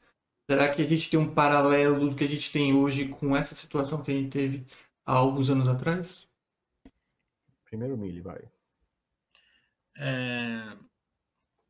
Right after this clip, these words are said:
Speaker 3: a gente teve uma crise política lá, né? Tá tendo uma crise política hoje também. Mas a economia tá diferente, né? Dois mil e quatorze, dois mil e quinze, dois mil e dezesseis, a gente tava, tava bem ruim a economia.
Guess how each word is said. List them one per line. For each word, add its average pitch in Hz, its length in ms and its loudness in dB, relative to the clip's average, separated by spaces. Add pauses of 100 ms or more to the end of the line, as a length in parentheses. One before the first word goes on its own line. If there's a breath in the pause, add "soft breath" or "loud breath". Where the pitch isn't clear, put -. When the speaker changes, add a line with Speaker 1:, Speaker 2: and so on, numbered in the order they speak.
(920)
Speaker 3:
a 127 40 -14
gente 139 160 -8
teve 185 240 -8
uma 185 140 -8
crise 185 240 -8
política 170 540 -12
lá, 135 180 -4
né? 131 180 -10 (220)
Tá 123 80 -14
tendo 123 180 -8
uma 135 120 -8
crise 135 200 -8
política 135 480 -10
hoje 127 220 -12
também. 131 320 -12 (920)
Mas 131 120 -6
a 139 40 -4
economia 156 400 -4
tá 170 80 -8
diferente, 151 640 -6
né? 127 120 -10
Dois 120 140 -8
mil 131 120 -8
e - 20 -8
quatorze, 127 360 -8
dois 120 100 -8
mil 117 100 -6
e 117 40 -18
quinze, 123 140 -10
dois 117 120 -8
mil 117 80 -6
e - 20 -8
dezesseis, 127 520 -8
a - 20 -4
gente 131 140 -6
tava, 139 380 -2
tava 123 200 -14
bem 131 240 -8
ruim 139 300 0
a - 20 -8
economia. 113 460 -12